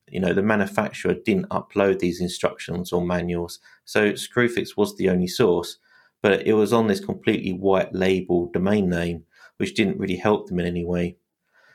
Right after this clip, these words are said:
So these P D F files could really help Screwfix. It could help to boost their website's overall domain authority, 'cause even if the links aren't counted that are on these files, Google can still see all of these links going into P D F files which are located on Screwfix dot com.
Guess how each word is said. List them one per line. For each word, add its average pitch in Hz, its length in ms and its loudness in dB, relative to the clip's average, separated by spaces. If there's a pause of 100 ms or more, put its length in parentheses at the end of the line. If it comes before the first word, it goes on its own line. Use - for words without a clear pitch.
So 127 320 2 (100)
these 143 160 0
P 143 160 -2
D 117 120 2
F 120 100 0
files 90 360 2
could - 180 -10
really 104 260 2
help 107 300 0
Screwfix. - 640 -2
It - 80 -6
could - 140 -2
help - 280 -4
to 90 320 0
boost 95 260 -2
their 92 240 2
website's 90 560 0
overall 87 360 0
domain 104 360 2
authority, 90 720 -2
'cause - 360 -4
even 90 280 -4
if 87 220 -4
the 85 120 -2
links 90 320 -2
aren't 85 220 -6
counted 98 480 -4
that 76 100 0
are 90 180 0
on 101 180 2
these 87 200 -2
files, 87 460 0 (680)
Google 120 240 2
can 123 180 -2
still 117 300 0
see 95 300 2
all 101 280 2
of 95 140 0
these 92 300 2
links 95 260 0
going 92 320 2
into 104 240 0
P 98 240 -2
D 90 180 2
F 90 120 0
files 90 360 0
which - 180 -8
are 90 160 2
located 92 640 -2
on 90 140 2
Screwfix 90 580 -4
dot - 200 -2
com. 87 360 0